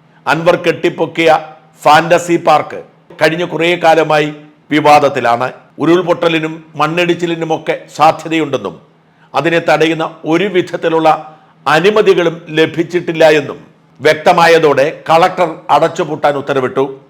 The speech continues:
എന്നാൽ മുഖ്യമന്ത്രി തലവനായ ദുരന്ത നിവാരണ സമിതി ഭാഗികമായി അത് പ്രവർത്തിക്കാൻ അനുവദിക്കുന്നു. കൂടരഞ്ഞി പഞ്ചായത്തിലാണ് ഈ ഫാന്റസി പാർക്ക് സ്ഥിതി ചെയ്യുന്നത്. പഞ്ചായത്ത് ലൈസൻസ് കൊടുത്തിട്ടില്ല, അതുകൊണ്ട്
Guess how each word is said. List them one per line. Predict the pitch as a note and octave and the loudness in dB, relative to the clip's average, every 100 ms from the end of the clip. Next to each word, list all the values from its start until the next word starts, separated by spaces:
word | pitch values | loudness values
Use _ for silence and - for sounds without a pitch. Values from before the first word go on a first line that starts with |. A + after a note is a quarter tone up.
| _ - | _ -6
എന്നാൽ | D3 D#3+ D#3 | 2 2 2
മുഖ്യമന്ത്രി | D3 - F3+ E3+ E3 E3 E3 - | -4 -4 -2 -2 -2 -4 -6 -2
തലവനായ | D#3 D#3+ D#3 C3+ F2+ - _ - D3+ | 2 4 4 0 -2 -10 _ -4 0
ദുരന്ത | D#3+ E3+ E3+ E3+ | 2 2 0 0
നിവാരണ | E3 E3 E3 D#3+ D3 - | 2 2 2 0 -8 -4
സമിതി | D#3 D3 G#2+ D#2 - _ _ _ - | -2 -2 -4 -12 -18 _ _ _ -2
ഭാഗികമായി | B2+ E3+ E3+ E3 D#3 D#3 D3+ - | 2 2 2 -2 -2 -4 -4 -4
അത് | C#3+ - | -4 -2
പ്രവർത്തിക്കാൻ | C#3+ C#3+ C#3+ C#3+ C#3 C3 | 0 0 -4 -4 -4 -4
അനുവദിക്കുന്നു. | C3 B2+ B2+ B2+ C3+ - _ _ _ | -8 -10 -10 -8 -8 -10 _ _ _
കൂടരഞ്ഞി | D#3+ G3 G3 G3 F#3+ F3+ F3 | -2 2 4 2 0 -4 -2
പഞ്ചായത്തിലാണ് | E3+ E3+ F#3 F#3 F#3 E3+ A#2 F2+ - _ _ _ | -4 2 4 4 2 0 0 -2 -18 _ _ _
ഈ | D#3+ D#3+ D#3+ | 0 0 0
ഫാന്റസി | D3 D#3 D#3+ D#3 D#3 | 0 2 0 -2 -4
പാർക്ക് | D#3 C#3+ - D3 - | -2 -2 -4 -16 -12
സ്ഥിതി | D3 C#3 C3+ | -8 -6 -4
ചെയ്യുന്നത്. | A#2+ A#2+ B2+ C3 - _ _ _ _ _ _ C3 | -4 -4 -4 -6 -8 _ _ _ _ _ _ -4
പഞ്ചായത്ത് | C#3+ D#3+ E3 - D#3+ - D3 | 2 4 4 2 -6 0 2
ലൈസൻസ് | D#3 E3 F3+ C#3+ D3+ | 2 0 -6 -6 -8
കൊടുത്തിട്ടില്ല, | D#3+ D3+ D#3 D3+ C#3 G2 - - _ _ _ - | -8 -6 -6 0 0 0 -4 -20 _ _ _ -2
അതുകൊണ്ട് | C#3 E3 D#3+ | 0 0 -2